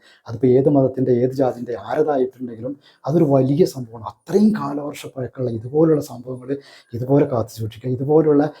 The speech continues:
ഇപ്പോൾ നമ്മൾ കൊച്ചുമോനെ കണ്ടു, മോളെ കണ്ടു, ഇതുപോലുള്ള തലമുറക്കാർ വരുമ്പോൾ അതൊക്കെ വളരെ കൗതുകത്തോട്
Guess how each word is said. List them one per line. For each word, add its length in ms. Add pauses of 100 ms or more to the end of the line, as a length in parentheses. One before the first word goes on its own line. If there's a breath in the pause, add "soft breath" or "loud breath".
(100)
ഇപ്പോൾ 140
നമ്മൾ 220
കൊച്ചുമോനെ 440
കണ്ടു, 240
മോളെ 220
കണ്ടു, 180
ഇതുപോലുള്ള 460
തലമുറക്കാർ 440 (100)
വരുമ്പോൾ 280 (300 loud breath)
അതൊക്കെ 240 (100)
വളരെ 300 (100)
കൗതുകത്തോട് 640